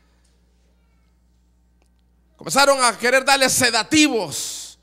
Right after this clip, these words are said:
para tomar el control de, de la vida de ella. Y parecía que nada cambiaba. Un día la encontraron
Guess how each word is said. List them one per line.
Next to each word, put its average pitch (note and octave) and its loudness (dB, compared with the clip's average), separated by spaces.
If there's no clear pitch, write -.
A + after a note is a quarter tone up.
para F#3+ -2
tomar G#3+ 0
el C4 0
control B3 0
de, G#3+ -2
de F#3+ -4
la F#3+ -4
vida A#3+ -4
de A3+ 0
ella. E3 -8
Y - -14
parecía G3 -4
que F#3+ -8
nada A3 -2
cambiaba. G3 -4
Un F#4+ 4
día C4+ 4
la D#3+ -4
encontraron E3+ -4